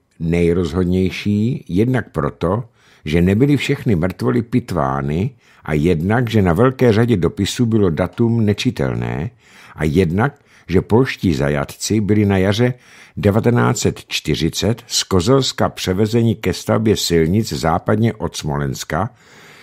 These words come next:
čímž nebyla pošta pravidelně dodávána.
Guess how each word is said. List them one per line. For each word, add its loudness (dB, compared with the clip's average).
čímž 0
nebyla 2
pošta -4
pravidelně 2
dodávána. 0